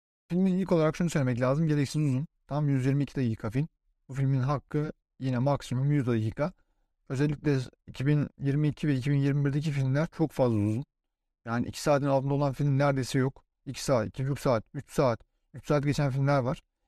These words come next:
Yani bu süre bolluğu neye borçluyuz bilmiyorum. Sanıyorum stream platformlarına borçluyuz. Dijital platformlar çıktığı için süre sınırı çok rahat.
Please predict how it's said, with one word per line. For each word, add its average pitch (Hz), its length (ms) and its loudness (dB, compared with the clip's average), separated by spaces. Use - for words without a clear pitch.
Yani 135 200 -2
bu 151 60 -6
süre 165 300 0
bolluğu 175 360 2
neye 165 160 2
borçluyuz 151 360 0
bilmiyorum. 127 300 2
Sanıyorum 143 360 0
stream 151 320 -2
platformlarına 147 520 0
borçluyuz. 131 460 -2
Dijital 131 300 -2
platformlar 135 440 -2
çıktığı - 260 -8
için 175 220 -4
süre 147 140 0
sınırı 143 260 -2
çok 143 220 -2
rahat. 135 300 -2